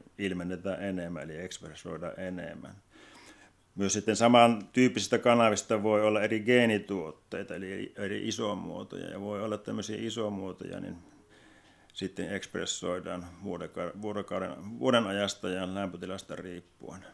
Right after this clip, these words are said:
Eli tällä tavalla useimmiten nämä säätely tapahtuu määrällistä sä-, ionikanavien määrää säätelemällä,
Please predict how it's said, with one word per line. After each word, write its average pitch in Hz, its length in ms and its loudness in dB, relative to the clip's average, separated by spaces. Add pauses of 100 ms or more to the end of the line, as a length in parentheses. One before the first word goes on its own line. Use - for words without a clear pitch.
(160)
Eli 92 220 -8 (320)
tällä 113 240 4
tavalla 107 440 4
useimmiten 127 600 6
nämä 107 160 2
säätely 98 400 -2
tapahtuu 95 560 -4
määrällistä 98 680 -2
sä-, 98 180 -10 (360)
ionikanavien 92 600 -8
määrää 90 500 -8
säätelemällä, 85 800 -12